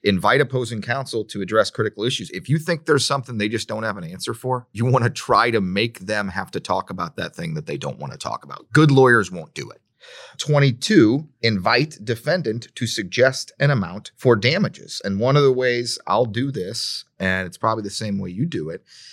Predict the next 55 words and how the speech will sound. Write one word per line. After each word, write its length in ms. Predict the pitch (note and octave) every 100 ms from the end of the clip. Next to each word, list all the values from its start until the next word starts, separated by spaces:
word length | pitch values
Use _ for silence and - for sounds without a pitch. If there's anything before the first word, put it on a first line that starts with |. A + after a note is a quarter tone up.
| - _
is 200 | G2+ G2
say, 200 | G#2+ F#2+
"Folks, 580 | - - A2+ A2+ - -
you 60 |
know, 160 | G#2+ G2
pay 240 | - B2
real 260 | C3+ D3 C3
close 320 | - C3 A#2+
attention 640 | G2 - D3+ G3 D#2+ D3+ -
about 340 | F#2+ G#2+ G#2 G2+
whether 420 | A2+ A2+ A2+ G2
you 240 | F2+ C#3+ D3
only 260 | C#3+ B2+
hear 220 | A#2 C3
one 320 | A#2+ G#2 C3 C#3+
suggestion 720 | - A#2 G2+ C#3+ C#3+ - F#2+
about 280 | E2+ F#2+ F#2+
what 140 | F#2+
a 60 | F2+
fair 220 | A2+ A2+
amount 340 | A#2 A2+ G#2+ -
in 160 | G2+
damages 480 | G2 G#2 G2 F#2 F2+
is 200 | G2 F#2
in 180 | - E2+
this 140 | G2+
case. 460 | - F#2+ C#2 - - _ _ _
If 160 | - G2+
you 160 | A2+
only 240 | C#3 D3+ C#3+
hear 180 | E3+
one, 460 | E3 E3+ C4 C3 C#3 _ _ _ _ _ _ _ _
then 380 | A2+ A2 A2 A2
you 120 | G#2+
can 160 | A#2 A#2+
give 180 | C#3+ C#3
consideration 640 | C3+ D3 C3+ C3+ G3 D3
to 60 | A#2+
the 80 |
fact 280 | A2+ B2 B2
that 120 | A#2+
there's 260 | A#2 A#2 -
only 240 | G2 A2+ G#2
one 220 | F#2+ D3
<laughs> 120 | D3+
side 260 | - - G2+
that 140 | G#2
offered 360 | G2 G#2 B2+ A#2
to 100 | C#3
you 140 | A2+
what 160 | A#2 A2
a 60 | G#2+
reasonable 400 | A2+ A2 A2 G2+
amount 340 | G#2+ A#2 A2
is, 240 | F2 E2